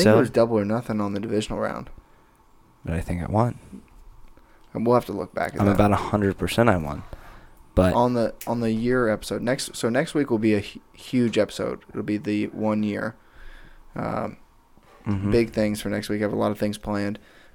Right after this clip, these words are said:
Speaker 2: Uh, but yes, we'll, there'll be a lot of follow-up and, uh, a lot of, a lot of bets to be paid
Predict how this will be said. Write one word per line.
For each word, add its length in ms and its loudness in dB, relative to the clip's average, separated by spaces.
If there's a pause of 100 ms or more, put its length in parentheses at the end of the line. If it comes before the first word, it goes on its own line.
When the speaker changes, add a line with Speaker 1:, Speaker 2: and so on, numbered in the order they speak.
(100)
Speaker 2:
Uh, 500 2 (800)
but 140 2
yes, 380 0
we'll, 200 -4
there'll 160 -2
be 120 0
a 60 4
lot 200 4
of 80 -4
follow-up 580 2 (960)
and, 760 -6
uh, 340 -6
a 60 -12
lot 220 2
of, 300 0 (300)
a 60 -6
lot 180 2
of 300 -6
bets 320 -4
to 80 -20
be 100 0
paid 300 -6